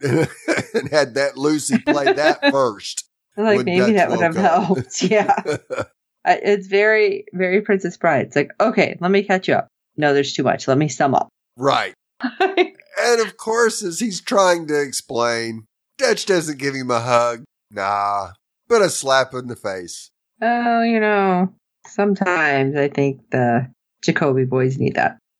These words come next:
Speaker 1: Yeah.
Speaker 2: <laughs>
Speaker 1: And of course, he responds back that she wasn't there, so she doesn't get the judging.
Speaker 2: Which,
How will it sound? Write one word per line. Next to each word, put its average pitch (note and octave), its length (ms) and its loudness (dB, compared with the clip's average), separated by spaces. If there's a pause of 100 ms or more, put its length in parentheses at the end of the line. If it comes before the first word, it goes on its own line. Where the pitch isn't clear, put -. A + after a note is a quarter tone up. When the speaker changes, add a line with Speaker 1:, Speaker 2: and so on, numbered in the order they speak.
Speaker 1:
Yeah. B2+ 280 -6 (380)
Speaker 2:
<laughs> B3+ 340 2 (300)
Speaker 1:
And D#4+ 220 2
of - 100 -2
course, F#3 440 0
he G3 160 -4
responds D#3+ 840 -2
back C#3+ 460 -2
that B2 180 -8
she G3+ 200 -6
wasn't E3+ 520 2
there, D3+ 300 0
so A2+ 240 -6
she F3 260 -6
doesn't D3 360 -2
get C3 180 -10
the C3 80 -12
judging. G#2 500 -10 (300)
Speaker 2:
Which, A#3 340 0